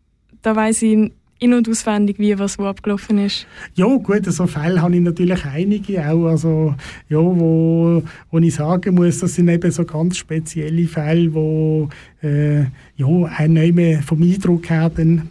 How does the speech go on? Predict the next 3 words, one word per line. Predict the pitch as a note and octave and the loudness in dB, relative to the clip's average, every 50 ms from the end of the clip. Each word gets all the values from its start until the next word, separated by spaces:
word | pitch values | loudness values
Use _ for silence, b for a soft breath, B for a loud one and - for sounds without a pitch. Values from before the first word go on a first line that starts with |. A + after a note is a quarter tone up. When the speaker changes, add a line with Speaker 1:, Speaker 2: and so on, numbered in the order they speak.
| - _ | -14 _
Speaker 2:
bleiben, | C3+ C3+ C#3 C#3 C#3 C#3 D3+ C#3+ C#3 | -8 -6 -6 -6 -6 -4 -4 -4 -2
also. | C#3 C#3 C3 B2+ - D3 C3+ C3 C#3 C3+ B2+ - - _ _ _ _ _ _ _ _ _ B B B B B B B B B _ | -2 -4 -4 -4 -4 -4 -2 -2 -2 -4 -4 -8 -14 _ _ _ _ _ _ _ _ _ B B B B B B B B B _
Meistens | E3+ E3+ G3 A3 G#3+ - - G#3+ F3 - - | 0 2 2 0 0 0 -2 -2 -2 -2 -6